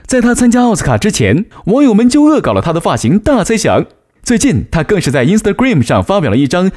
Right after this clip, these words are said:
自己和耶稣的对比图，这是要逆天还是升天？随后又发了几张年前短发时的自己，惹得不知情的粉丝们大呼“不要剪头发”。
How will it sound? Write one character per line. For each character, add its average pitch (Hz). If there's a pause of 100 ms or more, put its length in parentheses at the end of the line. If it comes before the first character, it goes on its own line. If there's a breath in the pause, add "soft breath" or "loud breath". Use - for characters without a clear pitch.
自 247
己 139
和 170
耶 269
稣 285
的 202
对 254
比 101
图， 139 (300 loud breath)
这 196
是 175
要 170
逆 285
天 220
还 -
是 208
升 320
天？ 196 (240 loud breath)
随 165
后 190 (120 loud breath)
又 254
发 254
了 254
几 147
张 202
年 240
前 214
短 196
发 277
时 -
的 151
自 165
己， 113 (240 loud breath)
惹 156
得 139
不 220
知 277
情 208
的 233
粉 -
丝 226
们 214
大 247
呼 240
“不 226
要 294
剪 165
头 139
发”。 -